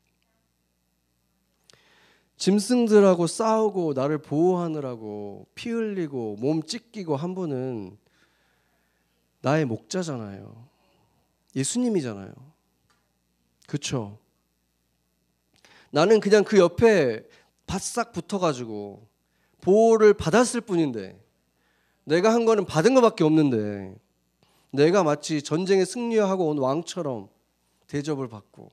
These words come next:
무슨 금이 환영한 것처럼 이렇게 막 개선 장군처럼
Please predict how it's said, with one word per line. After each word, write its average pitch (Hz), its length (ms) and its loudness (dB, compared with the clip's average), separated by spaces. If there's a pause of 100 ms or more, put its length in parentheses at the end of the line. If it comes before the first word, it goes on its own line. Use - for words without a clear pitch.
(1800)
무슨 147 280 -8
금이 190 240 -2
환영한 160 400 -4
것처럼 110 580 -16
이렇게 135 300 -10
막 113 300 -14
개선 170 300 -6
장군처럼 131 640 -10